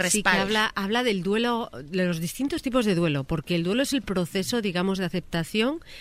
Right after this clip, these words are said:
Speaker 1: y sanación eh, a, con respecto a la pérdida de un ser querido. Entonces, cuando el duelo es una pareja, todavía está vivo. Pero el tipo de duelo que va a vivir y que está viviendo mucha gente ahora mismo, no como el de Kobe, pero parecido, porque tuvieron a alguien que lo perdieron de repente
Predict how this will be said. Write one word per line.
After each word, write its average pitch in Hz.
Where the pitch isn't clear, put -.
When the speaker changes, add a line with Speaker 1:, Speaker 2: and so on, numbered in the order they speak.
Speaker 1:
y 254
sanación 262
eh, 175
a, -
con 190
respecto 185
a -
la 226
pérdida 190
de 190
un 190
ser 165
querido. 151
Entonces, 180
cuando 185
el 170
duelo 202
es 214
una 208
pareja, 226
todavía 190
está 180
vivo. 214
Pero 214
el 202
tipo 311
de 233
duelo 190
que 202
va 202
a 208
vivir 220
y 220
que 254
está 277
viviendo 302
mucha 269
gente 277
ahora 220
mismo, 226
no 208
como 427
el 226
de 190
Kobe, 262
pero 180
parecido, 180
porque 196
tuvieron 208
a 208
alguien 220
que 202
lo 180
perdieron 214
de 254
repente 208